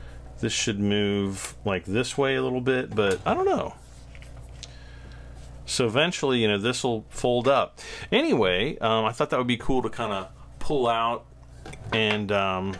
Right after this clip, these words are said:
you know, you can kinda see how that's gonna eventually fit on there someday.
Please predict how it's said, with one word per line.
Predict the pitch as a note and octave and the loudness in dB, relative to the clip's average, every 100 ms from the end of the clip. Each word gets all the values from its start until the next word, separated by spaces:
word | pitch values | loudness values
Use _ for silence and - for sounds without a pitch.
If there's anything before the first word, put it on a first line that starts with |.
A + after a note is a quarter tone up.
| - | -8
you | - G2+ | -2 2
know, | |
you | F#2+ | 2
can | F#2 F#2 | 0 -2
kinda | A#2+ G2+ | -2 -2
see | - G2+ | -4 -4
how | G2+ | -2
that's | F#2+ F#2 - | 0 -2 -2
gonna | G2 F2+ F#2 - - - - - - | -2 0 -2 -6 -16 -18 -14 -8 -2
eventually | G2 G2+ G2+ G2 | 0 0 0 -2
fit | F#2 - F#2+ | -2 0 2
on | F#2 F#2 | 2 2
there | F#2 | 0
someday. | F#2 G#2 F#2+ F#2 F2+ A2+ | 0 0 2 2 2 0